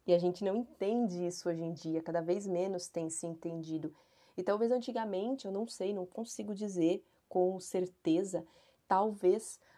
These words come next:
antigamente as pessoas tinham filhos um atrás do outro, é... porque se tinha essa ideia de ter que ter filhos, mas talvez os antigos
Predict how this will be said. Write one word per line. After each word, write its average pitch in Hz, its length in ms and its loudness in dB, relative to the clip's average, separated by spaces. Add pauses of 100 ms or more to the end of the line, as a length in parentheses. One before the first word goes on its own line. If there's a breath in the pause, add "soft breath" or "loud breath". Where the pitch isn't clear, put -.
antigamente 202 640 -2
as 202 80 -10
pessoas 202 320 -8
tinham 220 300 -4
filhos 196 600 -6
um 196 100 -4
atrás 185 340 -2
do 180 140 -4
outro, 202 560 2 (460 soft breath)
é... 170 760 2 (560)
porque 180 280 -4
se 185 160 -10
tinha 277 320 -2
essa 220 200 -2
ideia 180 320 2
de 175 80 -2
ter 185 260 2
que - 100 -10
ter 175 180 -4
filhos, 220 360 -6
mas 233 180 -4
talvez 269 340 2
os 269 100 -2
antigos 247 520 0